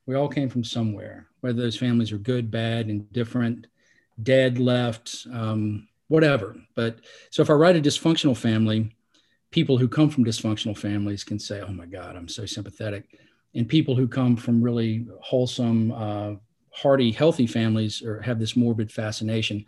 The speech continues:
The point is, is that wherever one falls on that spectrum, uh, using these family dynamics as a backdrop, I think it enriches the story because, you know,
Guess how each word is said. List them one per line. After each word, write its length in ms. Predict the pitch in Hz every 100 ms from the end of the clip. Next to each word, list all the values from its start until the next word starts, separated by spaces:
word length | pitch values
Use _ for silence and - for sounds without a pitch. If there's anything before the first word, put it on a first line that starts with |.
| - - _
The 60 | 135
point 280 | - 180 156
is, 140 | 127
is 80 | 120
that 80 | 123
wherever 280 | 123 143 135
one 200 | 127 120
falls 340 | 127 123 113
on 100 | 117
that 140 | 110
spectrum, 580 | - 185 180 - 113 113 - _ _ _ -
uh, 240 | 120 117
using 440 | 123 165 147 147 127
these 180 | 120 113
family 320 | 131 131 123
dynamics 500 | 117 110 113 113 -
as 120 | 110
a 40 |
backdrop, 720 | 113 175 185 117 104 104 - _ _ _ _ -
I 80 | 123
think 200 | 120 127
it 60 | 123
enriches 500 | 117 117 117 117 113
the 100 | 117
story 500 | - 113 107 107 107
because, 420 | 110 120 113 110 _ _ _ _ _ _
you 80 | 110
know, 280 | 101 101